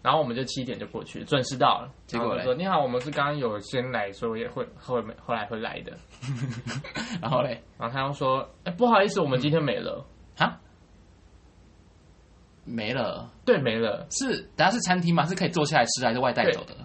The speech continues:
Speaker 1: 坐下来吃的。他说，我们今天的菜都差不多都没了。
Speaker 2: 哦。
Speaker 1: 所以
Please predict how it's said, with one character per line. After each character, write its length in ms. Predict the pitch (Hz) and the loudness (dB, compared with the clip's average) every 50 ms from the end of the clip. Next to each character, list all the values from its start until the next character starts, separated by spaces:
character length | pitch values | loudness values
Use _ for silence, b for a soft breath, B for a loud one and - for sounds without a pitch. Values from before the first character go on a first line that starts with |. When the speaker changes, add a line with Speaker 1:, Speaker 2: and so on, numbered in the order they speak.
| - - | -16 -4
Speaker 1:
坐 160 | - 196 180 | 0 0 2
下 100 | 165 175 | 2 2
来 140 | 147 123 110 | 0 0 0
吃 240 | - - - - 117 | -4 -8 -8 -8 -6
的。 140 | 110 - 170 - - | -6 -6 -8 -6 -4
他 80 | 185 | -4
说， 160 | 185 180 190 | -2 0 2
我 120 | 165 151 175 | 2 2 2
们 140 | 175 190 202 | 2 0 0
今 160 | 180 233 233 | 0 0 2
天 120 | 233 254 240 | 2 2 2
的 100 | 226 196 | 0 -2
菜 360 | 175 - 214 214 196 175 160 | -4 -2 -2 0 2 2 0
都 260 | 147 170 180 175 160 - - 151 - - - - | 0 0 0 0 0 -2 -8 -16 -18 -20 -20 -18
差 200 | - - 180 175 | -10 -6 -6 -6
不 100 | 175 175 | -4 -2
多 140 | 175 175 170 | -2 0 0
都 100 | 175 175 | 0 0
没 220 | 165 123 107 107 | 0 0 -2 -2
了。 260 | 110 113 - - - - - - - - - | -4 -6 -6 -8 -10 -14 -18 -20 -20 -18 -10
Speaker 2:
哦。 1120 | - 110 110 113 113 117 120 120 123 123 120 120 120 120 120 120 117 117 117 117 117 120 127 - - - - - - - - - - - | -8 -6 -4 -4 -4 -4 -4 -4 -4 -4 -4 -4 -4 -4 -6 -6 -6 -6 -8 -8 -8 -10 -12 -14 -16 -20 -20 -20 -20 -20 -20 -20 -18 -6
Speaker 1:
所 120 | - 196 | -4 -2
以 160 | 196 180 - | -2 -2 -4